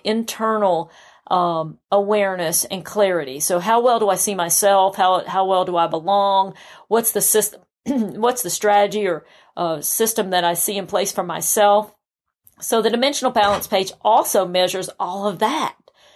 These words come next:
So the first one that is intrinsic, which is very personal, and it's the sense of self, and it's internal. It's,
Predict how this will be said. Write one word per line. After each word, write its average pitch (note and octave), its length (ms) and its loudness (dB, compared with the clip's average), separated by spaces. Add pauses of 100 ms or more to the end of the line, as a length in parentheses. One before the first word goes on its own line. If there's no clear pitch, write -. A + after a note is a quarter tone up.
(260)
So G3+ 500 2
the G#3 120 0
first B3+ 360 0
one F#3+ 280 0
that G3 200 2
is G#3 220 4
intrinsic, G3+ 920 -2 (600)
which F#3+ 320 0
is F#3 540 0 (1160)
very F3 400 2
personal, G#3 680 2
and G3 200 0
it's G3 260 -2
the F3 260 2
sense A3 360 2
of F#3+ 140 0
self, E3+ 580 0 (420)
and G3 200 2
it's F#3 140 -4
internal. G3+ 800 -2
It's, G3 260 -2